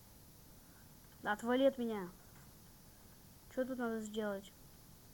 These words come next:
Видеоролик персонажа доступен. Нажмите один, чтобы выбрать. О, круто. Типа мне надо всех их победить, да без базара.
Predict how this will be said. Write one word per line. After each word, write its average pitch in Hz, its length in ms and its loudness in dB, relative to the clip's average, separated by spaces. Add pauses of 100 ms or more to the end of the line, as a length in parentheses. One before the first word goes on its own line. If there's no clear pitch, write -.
(560)
Видеоролик 233 560 -2
персонажа 226 480 -4
доступен. 220 480 -8 (720)
Нажмите 240 500 2
один, 233 200 2
чтобы 226 200 -2
выбрать. 220 420 -4 (160)
О, 214 280 -2 (580)
круто. 226 400 -2 (3250)
Типа 240 180 -2
мне 247 140 2
надо 247 200 4
всех 240 220 -2
их 247 140 -4
победить, 233 400 -2
да 214 140 2
без 240 140 2
базара. 226 500 4